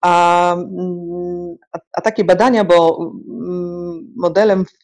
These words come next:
y, Fries, diagnozą Fries zostało przebadanych już ponad pięćdziesiąt tysięcy osób, więc mówimy o sporej populacji, y, o takiej, z której można już statystycznie istotne informacje wyciągać, y,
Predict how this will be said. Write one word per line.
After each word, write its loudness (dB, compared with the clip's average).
y, 2
Fries, -4
diagnozą 2
Fries -4
zostało 0
przebadanych 2
już -4
ponad -2
pięćdziesiąt -2
tysięcy -2
osób, 2
więc -4
mówimy 0
o 2
sporej 2
populacji, 2
y, 2
o 6
takiej, -2
z -20
której 0
można 0
już -2
statystycznie 0
istotne 0
informacje -2
wyciągać, -2
y, -4